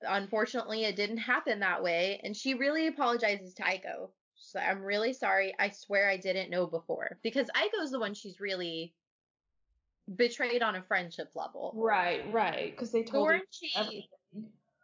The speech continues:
Speaker 1: Right. Thorn she betrayed because, like, he doesn't really know. They're not really friends yet. They're more comrades at this point.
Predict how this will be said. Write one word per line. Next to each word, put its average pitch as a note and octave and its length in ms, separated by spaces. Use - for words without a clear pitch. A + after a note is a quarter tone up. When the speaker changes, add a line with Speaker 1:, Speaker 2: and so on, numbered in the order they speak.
Speaker 1:
Right. F3+ 360
Thorn D#4+ 280
she C#4+ 180
betrayed A3+ 500
because, F#3 340
like, F3+ 200
he A3 160
doesn't G#3 320
really F#3 300
know. F3 460
They're C4 100
not F4 160
really E4 260
friends A3+ 320
yet. A#3+ 200
They're G#3+ 120
more G#3+ 180
comrades F#3+ 580
at G#3 120
this G#3 160
point. A3+ 400